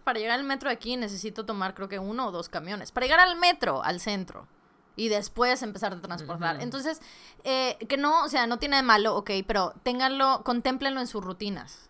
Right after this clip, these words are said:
Speaker 1: Este, la, honestamente, es mucho m-, la manera más fácil, tristemente la manera más fácil de moverte en Monterrey es en coche.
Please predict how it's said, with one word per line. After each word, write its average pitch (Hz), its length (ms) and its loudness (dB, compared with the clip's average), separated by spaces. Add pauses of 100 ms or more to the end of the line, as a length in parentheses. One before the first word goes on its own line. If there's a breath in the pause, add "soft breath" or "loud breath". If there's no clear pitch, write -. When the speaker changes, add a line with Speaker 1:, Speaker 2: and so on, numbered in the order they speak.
Speaker 1:
Este, 180 760 -10 (640 loud breath)
la, 208 240 6
honestamente, 294 1120 0
es 214 280 -4
mucho 220 440 -2
m-, 175 300 -6
la 196 120 0
manera 196 240 2
más 208 320 0
fácil, 202 500 -2
tristemente 190 380 -8
la 185 80 -6
manera 185 160 -8
más 185 180 -8
fácil 180 280 -4
de 180 40 -8
moverte 175 320 -8
en 170 60 -10
Monterrey 180 400 -2
es - 140 -10
en 170 100 -10
coche. 220 400 -4